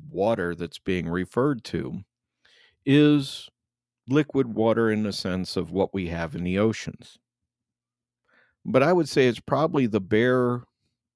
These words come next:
essence, if you will, of what makes up any planet.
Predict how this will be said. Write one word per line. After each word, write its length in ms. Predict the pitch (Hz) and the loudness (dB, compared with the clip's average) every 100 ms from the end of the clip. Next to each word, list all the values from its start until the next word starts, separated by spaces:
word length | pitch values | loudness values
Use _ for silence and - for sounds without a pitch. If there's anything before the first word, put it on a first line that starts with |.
| _ _ 85 | _ _ -6
essence, 500 | 87 - 143 147 - | -6 -4 -6 -6 -6
if 180 | 131 - | -6 -2
you 140 | 131 | 0
will, 420 | 127 127 135 160 160 _ _ _ _ _ _ _ _ _ - | 2 2 2 -2 -8 _ _ _ _ _ _ _ _ _ 0
of 200 | 117 104 | 0 2
what 260 | 113 123 - | 4 4 4
makes 380 | 120 117 - | 0 0 0
up 220 | 113 110 - | 0 0 -2
any 320 | 117 120 117 | 0 0 -2
planet. 640 | - - 127 120 80 - | -6 -6 -2 0 -2 -10